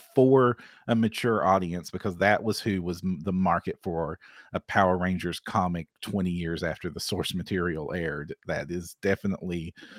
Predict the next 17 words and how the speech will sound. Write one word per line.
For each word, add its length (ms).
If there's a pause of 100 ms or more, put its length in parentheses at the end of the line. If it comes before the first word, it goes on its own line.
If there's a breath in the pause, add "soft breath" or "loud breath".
(140 loud breath)
you 100
market 400
it 100
towards 260
a 40
more 180
mature 360
audience. 340
That 200
meant 240
better 260
writing, 440
better 220
characters, 720
better 540
plot 200
development. 420